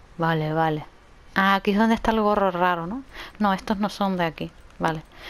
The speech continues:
¿Y dónde está el de antes que hay, entonces?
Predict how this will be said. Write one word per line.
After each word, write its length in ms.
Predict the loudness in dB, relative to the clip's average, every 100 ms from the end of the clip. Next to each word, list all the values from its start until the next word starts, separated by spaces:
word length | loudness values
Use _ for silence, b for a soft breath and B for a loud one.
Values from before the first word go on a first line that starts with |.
| B B
¿Y 60 |
dónde 260 | 2 4 2
está 280 | 0 2 2
el 120 | 4
de 120 | 2
antes 460 | 2 -2 -2 -4 -2
que 160 | 0 2
hay, 220 | 2 0
entonces? 600 | -4 -6 -6 -6 -10